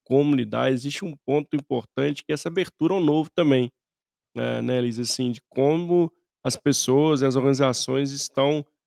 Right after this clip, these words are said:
eh, acomodando esses novos, ah, esses novos entrantes, as novas gerações, pra que utilize também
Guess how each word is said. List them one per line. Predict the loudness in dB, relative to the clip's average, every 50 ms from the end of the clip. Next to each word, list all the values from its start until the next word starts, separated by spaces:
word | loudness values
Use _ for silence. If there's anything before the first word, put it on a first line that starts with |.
| _ _ _ -2
eh, | 0 0 0
acomodando | 0 -2 -4 -4 -2 0 0 0 0 0 0 2 2 4 4 2 2 0
esses | 0 -2 -2 -4 -2
novos, | -2 0 0 0 0 -2 -4 -6 -6 -8 -10 -8 -6
ah, | -6 -4 -4 -4 -6 -8 -10 -14
esses | -12 -8 -6
novos | -4 -4 -4 -6 -8
entrantes, | -10 -10 -6 -4 -2 0 0 0 -2 -6
as | -6 -4
novas | -2 -2 -2 -2 -4 -2
gerações, | -2 -2 -4 -4 -4 -6 -6 -4 -2 0 0 0 0 -2 -4 -10 _ _ _ _ _ _ _ _
pra | -2 -2 -2
que | 0 0 -2 0
utilize | 0 0 -2 -2 -2 -4 -2 -2 -2 0 0 -2 2
também | 4 6 6 8 8 8 6 6